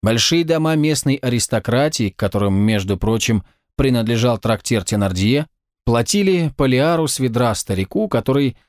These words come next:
занимался доставкой воды и зарабатывал своим предприятием водоснабжения приблизительно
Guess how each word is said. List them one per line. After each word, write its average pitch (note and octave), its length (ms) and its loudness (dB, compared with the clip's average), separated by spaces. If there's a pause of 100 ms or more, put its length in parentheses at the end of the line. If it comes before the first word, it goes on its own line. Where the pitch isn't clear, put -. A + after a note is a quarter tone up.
(160)
занимался C3 680 2
доставкой A#2 640 -2
воды G#2+ 280 0
и C#3+ 180 -2
зарабатывал A2+ 680 0
своим G#2+ 360 0
предприятием A2+ 760 0
водоснабжения G#2 760 0
приблизительно B2+ 960 0